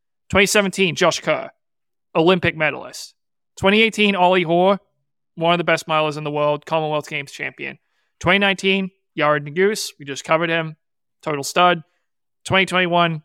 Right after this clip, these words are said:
Cole Hocker, sixth at the Olympics. So now you've got Joe Waskom and Nathan Green are both in that club as well. Are they gonna reach those heights? I,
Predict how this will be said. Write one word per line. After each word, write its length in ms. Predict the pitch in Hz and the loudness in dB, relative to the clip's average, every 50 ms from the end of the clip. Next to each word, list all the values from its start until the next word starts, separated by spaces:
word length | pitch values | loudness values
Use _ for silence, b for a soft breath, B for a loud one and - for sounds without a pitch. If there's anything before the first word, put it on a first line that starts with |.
| _ - | _ -2
Cole 240 | - 175 175 165 | 0 2 2 2
Hocker, 440 | 151 156 156 147 - - 147 135 - _ _ _ _ _ _ _ _ _ _ - | 4 2 2 2 0 -4 -10 -10 -12 _ _ _ _ _ _ _ _ _ _ -10
sixth 340 | - - 190 180 - - | -4 -2 -2 -2 -2 -4
at 100 | 190 180 | -10 -8
the 120 | - 156 151 | -6 -6 -6
Olympics. 560 | 143 143 135 131 - - - - - - - _ _ _ _ _ _ _ _ | -6 -6 -10 -12 -16 -20 -18 -18 -18 -18 -18 _ _ _ _ _ _ _ _
So 400 | - - - 196 185 180 180 156 - _ _ _ _ _ _ _ _ _ _ _ _ _ _ _ _ _ _ _ _ _ _ - | -6 -2 0 2 2 2 2 -2 -4 _ _ _ _ _ _ _ _ _ _ _ _ _ _ _ _ _ _ _ _ _ _ -4
now 160 | 196 208 220 | -2 0 2
you've 160 | 247 233 196 | 2 2 2
got 180 | 202 208 202 - | 2 2 2 2
Joe 160 | - 196 196 | 0 -2 0
Waskom 460 | 175 180 180 180 170 - - 175 170 | 0 2 2 0 0 -2 -6 -10 -8
and 100 | 165 165 | -6 -4
Nathan 340 | 170 170 170 165 170 165 160 | -4 -4 -4 -4 -8 -10 -8
Green 280 | 143 160 170 156 156 | -6 -6 -4 -4 -6
are 40 | 147 | -6
both 220 | 139 156 156 156 143 | -4 -4 -6 -6 -6
in 120 | 156 156 | -8 -8
that 140 | 151 151 147 | -8 -8 -8
club 240 | - 165 160 151 151 | -6 -6 -6 -6 -6
as 120 | 147 131 | -10 -8
well. 340 | 139 151 147 135 131 127 - _ _ _ _ _ - | -6 -6 -4 -6 -6 -8 -12 _ _ _ _ _ 0
Are 120 | 175 180 | 0 2
they 120 | 190 196 190 | 2 2 2
gonna 160 | 202 196 180 | 2 2 2
reach 240 | 175 185 185 - - | 0 0 -2 -4 -6
those 180 | 180 175 156 | -6 -8 -8
heights? 500 | - - - 143 160 202 277 285 - - - | -10 -12 -8 -6 -4 -4 -6 -8 -10 -12 -12
I, 140 | 180 170 | -12 -12